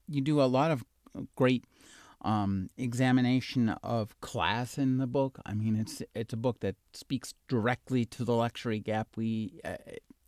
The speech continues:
experience now. Um, and, uh,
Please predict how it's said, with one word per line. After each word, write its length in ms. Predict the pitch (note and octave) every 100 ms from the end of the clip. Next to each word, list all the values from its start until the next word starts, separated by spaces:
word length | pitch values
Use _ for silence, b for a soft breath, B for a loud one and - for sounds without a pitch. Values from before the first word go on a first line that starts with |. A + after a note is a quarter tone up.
| -
experience 760 | A#2+ - - C3+ B2 A#2 G2+
now. 360 | A#2+ A2 A#2 B2+ b b b b b
Um, 440 | - G#2+ G#2 G#2+ - -
and, 360 | B2 A2+ A2 b b b -
uh, 60 | -